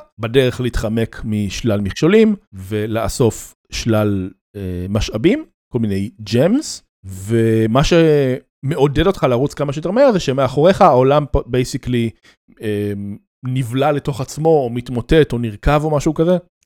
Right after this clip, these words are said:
איזשהו אסון קוסמי של הזמן החלל, ואתה צריך לסיים את השלבים כמה שיותר מהר, ככל שאתה מתקדם ברן שלך, כאמור, כאמור זה רוגלייק,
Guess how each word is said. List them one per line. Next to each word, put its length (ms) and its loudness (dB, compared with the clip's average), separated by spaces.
איזשהו 320 2
אסון 280 2
קוסמי 480 0
של 200 -2
הזמן 260 -2
החלל, 260 2
ואתה 140 -2
צריך 180 2
לסיים 240 2
את 100 0
השלבים 380 0
כמה 220 2
שיותר 240 -4
מהר, 320 2
ככל 240 0
שאתה 140 -2
מתקדם 480 0
ברן 560 0
שלך, 260 0
כאמור, 360 -6
כאמור 360 -2
זה 120 -4
רוגלייק, 600 2